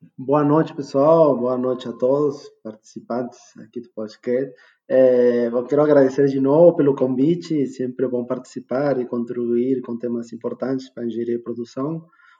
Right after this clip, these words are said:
Bom, meu nome é Giancarlo Lobon, como já falaram, eu me apresentei, é, no episódio anterior. Eu sou professor da Universidade Federal do Paraná,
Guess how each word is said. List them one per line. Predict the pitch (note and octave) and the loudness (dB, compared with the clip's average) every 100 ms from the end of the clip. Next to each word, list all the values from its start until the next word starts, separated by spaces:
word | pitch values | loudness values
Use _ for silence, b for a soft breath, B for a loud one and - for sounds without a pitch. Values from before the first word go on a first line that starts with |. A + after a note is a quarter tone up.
| _ - | _ -8
Bom, | D#3+ | -4
meu | B2 C3+ | 0 2
nome | D3 D#3+ | 2 2
é | |
Giancarlo | D3+ C#3 C3 C3 C3 | 2 0 0 0 2
Lobon, | B2 B2 E3 E3 | 2 2 2 2
como | C#3+ B2+ A#2+ A#2 _ | -2 -6 -6 -10 _
já | - - | -20 -20
falaram, | - A#2 C3+ D#3 C#3+ B2 | -10 -6 -2 -2 0 -2
eu | A#2 | -4
me | |
apresentei, | A#2+ A#2 B2 A#2 B2 A#2+ - _ _ _ _ _ - | -10 -10 -14 -8 -8 -8 -12 _ _ _ _ _ -14
é, | A#2 A2 A2+ | -10 -8 -6
no | A#2+ | -6
episódio | A#2 A#2+ C3+ C#3+ | -6 0 2 4
anterior. | C#3 B2 C#3+ E3+ | 2 2 4 2
Eu | C3+ | 2
sou | - C#3+ C3+ _ _ _ | -2 -4 -4 _ _ _
professor | C3+ C3 C3 B2+ C3 B2+ B2 A#2+ A#2+ | -6 -4 -6 -2 2 2 2 -2 -4
da | A#2 | -6
Universidade | A2+ A2+ B2 A#2+ | -8 -8 -8 -6
Federal | A#2+ A#2 | -6 -4
do | A#2 | -4
Paraná, | E3+ F3 F3 E3+ | -4 -4 -4 -6